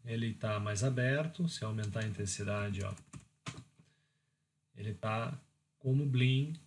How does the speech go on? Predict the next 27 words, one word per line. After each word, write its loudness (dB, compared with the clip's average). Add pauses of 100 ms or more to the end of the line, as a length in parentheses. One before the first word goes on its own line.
(140)
um -20
pouquinho -2
mais 4
focado, -2
né? -4
Deixa -2
eu 2
reduzir 0
isso -4
aqui -4
um 0
pouquinho, 6 (600)
e 4
aí 4
o 6
glossiness, 6
ele 4
me 4
permite 4
reduzir 6
essa -2 (520)
curva, 8
né? 2
Deixar 0
ele 0
mais 2
focado, 0